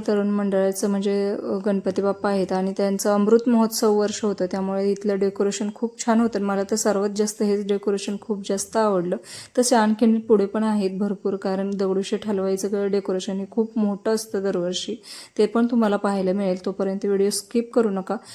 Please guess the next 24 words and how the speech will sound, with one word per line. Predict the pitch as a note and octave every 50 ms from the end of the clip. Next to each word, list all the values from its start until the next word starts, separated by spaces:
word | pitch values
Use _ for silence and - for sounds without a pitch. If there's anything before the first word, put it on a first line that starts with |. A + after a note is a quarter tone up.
| - - - - - -
शेवटपर्यंत | - - A3+ A#3+ B3 B3+ B3 - B3+ B3 A#3+ A#3 A3+
व्हिडिओ | A#3+ A3+ A3 G#3+ G#3 G#3 G#3 G#3+
नक्की | G3+ G3 - - - A#3
पहा. | A3+ A3+ F#3+ F3+ F#3 F#3+ G#3+ - _ _ _ _ _ _ _ _ _ _ _ _ _ _ _ _ _ _ _ _ _ _ _ _ _ _ _ _ _ _ _ _ _ _ - - - - - -
तसेच | A#3 A#3+ A#3+ - G#3+ G#3+ A3+
आपण | G#3+ G#3 G#3 - A#3 A3+
म्हणजे | A3+ A3+ A3+ A3+ A3 G#3+ A3 A3 A3 G#3+ A3
छोटे | A3 - B3 G#3+ - A3 A3
मोठे | A3 A3 G#3 G#3 G#3+
पुण्यातील | G#3 - G#3+ G#3+ G#3 G#3 - G#3+
सर्व | G#3+ - - A3+ G#3 G#3 G#3+ A3+
गणपती | A3+ A3+ A3 G#3+ A3 G3+ F#3+ G#3
घेणार | G#3 G#3+ G#3 G3+ G3 G3
आहोत, | G#3 G#3 G3+ F3+ - -
त्यामुळे | G3+ G3 G3 G3+ G3+ G3+
व्हिडिओ | G3+ G3+ G3+ G3 G#3+ A#3
आवडल्यास | A#3 A3 G3+ G3 G3 G3 G3+ G#3+ - -
व्हिडिओला | A#3 G#3 G3+ G3 F#3+ G3 G3 G3 G3
लाईक | G3 G3 A3 A#3 - -
करा | A3 F#3+ G3 F#3
आणि | F#3 F#3 F#3+ F#3+ F#3+
आपल्या | F#3 - - A3
चॅनलला | A#3 B3 G#3 F3+ F3+ F3+ F#3 F#3+
सबस्क्राईब | G3 - F#3+ - - - - A#3+ B3+